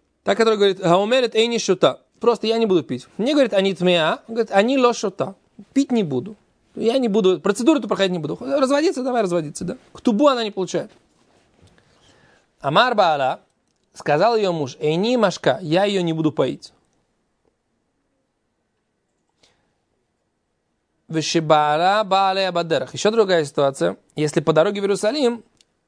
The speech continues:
у них был интим, и теперь воду её не проверяют, тоже она не пьёт, но и ктубу не берёт. Теперь кто нотлот ктуба, вело шотот? Кто те, те,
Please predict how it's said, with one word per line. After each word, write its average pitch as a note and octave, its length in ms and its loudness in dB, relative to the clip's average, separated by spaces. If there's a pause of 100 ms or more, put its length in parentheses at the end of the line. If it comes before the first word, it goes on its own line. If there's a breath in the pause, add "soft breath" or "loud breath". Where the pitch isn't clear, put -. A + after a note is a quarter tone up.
(140)
у F3 120 -2
них A3 160 0
был G#3 180 2
интим, F3 420 -4 (420)
и - 60 -20
теперь A3 340 2
воду G3+ 240 -2
её G3 140 -4
не F3+ 100 -2
проверяют, F3+ 560 0 (120)
тоже D#3 280 0
она E3 380 0 (540)
не D#3 200 -2
пьёт, F#3+ 360 0
но E3 140 0
и E3 60 0
ктубу F#3 280 -4
не A3 100 -2
берёт. A3+ 300 0 (3000)
Теперь - 260 -2
кто B3+ 580 0
нотлот E3+ 500 2
ктуба, G#3 460 0
вело D#3+ 300 0
шотот? - 520 -6
Кто G#3+ 380 0
те, F#3 240 -6
те, - 320 -8